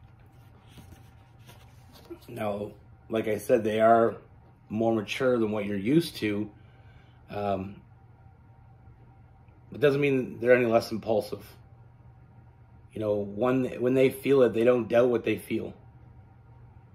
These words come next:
And, and it's been a long time since this person had these type of feelings, maybe if ever, but they see something in you. And that's gonna cause this person to be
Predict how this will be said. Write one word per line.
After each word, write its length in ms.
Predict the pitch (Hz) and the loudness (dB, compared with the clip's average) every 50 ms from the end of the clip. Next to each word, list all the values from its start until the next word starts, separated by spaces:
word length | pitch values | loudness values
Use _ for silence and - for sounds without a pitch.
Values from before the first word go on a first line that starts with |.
| - - - - - - - - - - | -20 -20 -20 -20 -20 -20 -20 -20 -18 -10
And, 280 | 104 110 113 113 113 | -6 -4 -4 -4 -4
and 100 | 110 113 | -4 -4
it's 140 | 113 104 98 | -4 -4 -2
been 100 | 98 123 | -2 0
a 40 | 117 | 2
long 340 | 117 117 120 120 123 120 107 | 4 4 4 4 2 0 -2
time 340 | - - 120 123 127 120 113 | -4 -4 -2 0 0 -2 -2
since 180 | 113 110 101 | -4 -8 -8
this 140 | 104 101 - | -10 -12 -6
person 380 | - - 120 113 - - 110 98 | -2 -2 -2 -2 -2 -4 -8 -6
had 240 | 98 117 117 113 | -4 -2 -2 0
these 180 | 107 113 110 - | 0 -2 -2 -2
type 220 | - 117 113 101 | -4 -4 -4 -4
of 100 | 104 104 | -6 -10
feelings, 540 | - - 113 127 123 107 101 101 98 - - - - - - - - - - - - - - - - - | -6 -4 -2 -2 -2 -4 -6 -8 -10 -14 -18 -20 -20 -20 -20 -20 -20 -20 -20 -20 -20 -20 -20 -20 -20 -14
maybe 540 | 104 107 117 120 143 135 127 127 120 113 127 | -6 -2 0 2 2 2 0 0 0 -2 -2
if 120 | 123 - | -2 -2
ever, 420 | - 117 143 131 107 101 101 101 - - - - - - - - - - - - - - - - - - - - - - - - - - - - - - - - - - | 0 0 0 2 0 0 -2 -2 -6 -10 -20 -20 -20 -20 -20 -20 -20 -20 -20 -20 -20 -20 -20 -20 -20 -20 -20 -20 -20 -20 -20 -20 -20 -20 -20 -20 -20 -20 -20 -20 -8 -6
but 100 | 120 113 | -2 0
they 140 | 127 123 113 | 0 0 0
see 240 | - - 151 151 | -2 -4 -6 -6
something 420 | 147 - 151 139 117 104 110 110 104 | -2 -2 -2 -2 -2 -2 -4 -4 -4
in 120 | 98 98 | -4 -6
you. 140 | 95 92 - - - - - - - - - - - - - - - - - - - - - - - - - - - - - - - - - - - - - - - - - | -8 -10 -12 -16 -20 -20 -20 -20 -20 -20 -20 -20 -20 -20 -20 -20 -20 -20 -20 -20 -20 -20 -20 -20 -20 -20 -20 -20 -20 -20 -20 -20 -20 -20 -20 -20 -20 -20 -20 -20 -20 -10 -6
And 100 | 110 117 | -2 -2
that's 200 | 117 117 113 - | 0 -2 -2 -2
gonna 160 | - 123 113 | -4 -4 -4
cause 320 | - - 120 120 120 107 | -2 2 2 2 2 2
this 140 | 113 113 113 | 0 -4 -6
person 460 | - - 120 117 113 113 - 120 113 | -4 -2 0 0 0 0 -2 -2 -2
to 60 | 113 | -2
be 420 | 101 104 110 110 110 110 107 104 | -2 -2 -2 -2 -2 -4 -4 -6